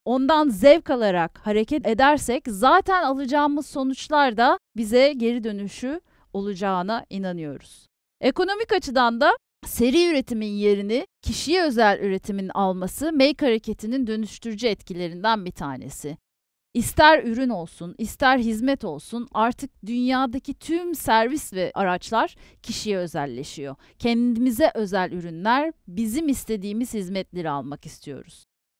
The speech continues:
Ekonomik açıdan aynı zamanda risk daha öne çıkıyor. Kesinlik, sabah dokuz, akşam beş işler yerine, bu tür meslekler yerine girişimcilik ruhu ön plana çıkıyor.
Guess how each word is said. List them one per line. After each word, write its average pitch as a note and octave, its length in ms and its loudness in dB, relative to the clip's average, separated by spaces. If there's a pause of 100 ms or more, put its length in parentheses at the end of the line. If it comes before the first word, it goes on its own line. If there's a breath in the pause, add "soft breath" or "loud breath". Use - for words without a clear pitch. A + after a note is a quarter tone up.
(140)
Ekonomik D4 520 2
açıdan D4+ 400 2
aynı C4+ 320 0
zamanda D4 500 2
risk B3 500 0 (380)
daha F3 280 -2
öne F3+ 260 -6
çıkıyor. A3 520 0 (260)
Kesinlik, C4+ 800 0 (200)
sabah C4+ 320 0
dokuz, B3+ 260 -6
akşam B3+ 440 0
beş A#3+ 400 0
işler C4 440 2
yerine, B3 540 0 (240)
bu C4+ 100 -2
tür C4 180 -6
meslekler B3+ 640 0
yerine B3+ 260 0
girişimcilik B3 800 -2
ruhu A3 460 -4
ön A#3 200 -2
plana D4 360 0
çıkıyor. D#4 480 -4